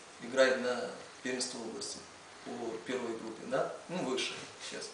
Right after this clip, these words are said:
Ни одной команды. Это триста тысяч населения. У нас что, есть у детей, э, условия такие, что мы можем оттуда кадры какие-то черпать? Нет. А мы хотим, чтобы эта команда вот сегодня, и Гаркун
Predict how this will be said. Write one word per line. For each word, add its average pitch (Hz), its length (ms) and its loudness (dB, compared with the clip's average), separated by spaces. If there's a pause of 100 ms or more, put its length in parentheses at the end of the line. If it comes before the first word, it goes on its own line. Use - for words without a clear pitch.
(300)
Ни 135 100 8
одной 196 300 10
команды. 190 420 8 (400)
Это 143 180 4
триста 190 360 6
тысяч 165 380 6
населения. 127 560 2 (800)
У 139 60 4
нас 180 240 10
что, - 320 8
есть 165 380 6
у 139 60 2
детей, 196 500 2 (500)
э, - 240 0
условия 139 440 6
такие, 143 420 2
что - 200 0 (760)
мы 135 100 4
можем 143 380 6
оттуда 127 300 2
кадры - 360 4
какие-то - 440 -6
черпать? - 340 -4 (140)
Нет. 123 280 0 (600)
А - 80 2
мы 156 180 6
хотим, - 320 2
чтобы 135 400 8
эта 135 160 6
команда 139 520 6
вот 113 180 0
сегодня, 120 480 -2
и 131 40 4
Гаркун 127 500 6